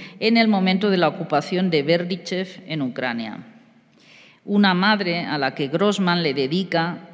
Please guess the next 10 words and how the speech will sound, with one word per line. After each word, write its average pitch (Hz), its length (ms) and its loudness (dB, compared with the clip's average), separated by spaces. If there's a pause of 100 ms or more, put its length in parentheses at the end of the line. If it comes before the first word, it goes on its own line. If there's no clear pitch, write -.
(340)
Vida 180 280 2
y 170 60 2
de-, - 420 -4
Destino 175 760 -2
y 233 140 -2
a 247 80 4
la 226 240 0
que, 226 320 -4
entre 165 300 -4
comillas, 175 760 -4